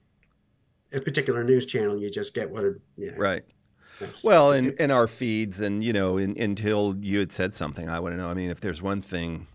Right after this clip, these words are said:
Speaker 2: <laughs> that we're inundated with now, it's information, whether it's accurate or not, right? It's,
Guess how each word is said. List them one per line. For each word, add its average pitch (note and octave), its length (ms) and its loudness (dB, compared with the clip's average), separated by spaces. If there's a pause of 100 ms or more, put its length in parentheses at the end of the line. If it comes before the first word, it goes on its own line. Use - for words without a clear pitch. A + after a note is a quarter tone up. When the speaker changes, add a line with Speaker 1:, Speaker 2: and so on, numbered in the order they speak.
(100)
Speaker 2:
<laughs> - 160 -14
that G2+ 260 -4
we're G2+ 140 -4
inundated F2 640 -6
with F2+ 300 -10
now, F2+ 300 -6
it's E2+ 160 -10
information, F2 760 -8
whether F#2+ 220 -4
it's F2 140 -8
accurate F#2+ 480 -6
or F2 80 -8
not, E2+ 400 -8
right? E2 260 -4
It's, E2 300 -10